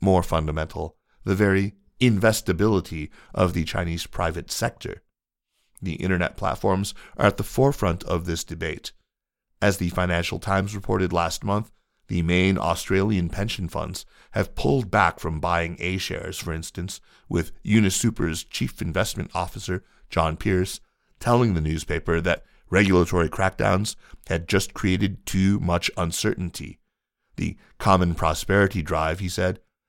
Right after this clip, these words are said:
has also heightened the risk of government interference in the private sector. Rapid changes in policy could destroy an entire industry sector's viability with a stroke of the pen, Pierce told the F T.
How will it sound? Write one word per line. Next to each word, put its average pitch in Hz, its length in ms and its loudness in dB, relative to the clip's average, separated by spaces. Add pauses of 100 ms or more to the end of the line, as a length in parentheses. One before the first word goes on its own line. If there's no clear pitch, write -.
has 110 140 -2
also 113 320 4
heightened 107 420 0
the 95 80 0
risk 90 280 0
of 95 140 -4
government 82 420 -4
interference 90 720 -2 (340)
in 95 140 2
the 82 80 0
private 82 420 -2
sector. - 460 -4 (640)
Rapid 92 400 2
changes 98 400 0
in 90 100 0
policy 104 540 -2 (280)
could 107 140 -2
destroy 113 520 4
an - 180 -2
entire 107 580 0
industry 104 380 -2
sector's 95 460 -2
viability 92 760 2 (140)
with 98 280 0 (340)
a 87 60 -2
stroke - 480 2
of 120 120 0
the 120 80 -6
pen, - 440 -4 (380)
Pierce 85 320 -6
told 87 240 -6
the 85 120 -6
F 85 160 -10
T. 87 260 -10